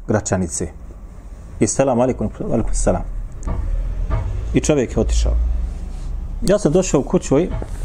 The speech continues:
onaj, uzeo sam pare i počeo da brojim.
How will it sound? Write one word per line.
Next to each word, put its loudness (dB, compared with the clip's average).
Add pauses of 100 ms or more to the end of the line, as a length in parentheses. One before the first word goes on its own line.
(1040)
onaj, 4 (960)
uzeo 6
sam 2 (120)
pare 4
i 2
počeo 0
da 4
brojim. 4